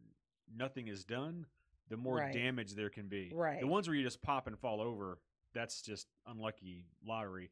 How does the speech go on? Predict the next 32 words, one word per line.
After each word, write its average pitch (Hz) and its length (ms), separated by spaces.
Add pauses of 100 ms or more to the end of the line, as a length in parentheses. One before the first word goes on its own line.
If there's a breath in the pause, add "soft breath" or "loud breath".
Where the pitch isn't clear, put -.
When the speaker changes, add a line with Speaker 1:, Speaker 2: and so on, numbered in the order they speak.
(100)
Speaker 2:
Right. 143 260
Speaker 1:
But 120 140
the 113 80
kind 143 400
where 135 100
you 117 160
see 113 220
symptoms 143 680
and 113 140
it's 110 160
a 107 80
slower, 123 760 (260)
uh, 110 40
uh, 87 1120 (800)
slower 180 220
Speaker 2:
Process. 175 540
Speaker 1:
process, 135 400
thank 135 180
you. 170 120
Speaker 2:
Mm-hmm. 165 100 (340 soft breath)
Speaker 1:
Uh, 107 220 (220)
that's 135 220
the 147 100
ones 120 360
that 107 140
can 110 120
do 101 140
a 98 40
whole 95 180
lot 95 160
more 92 120
damage. 85 500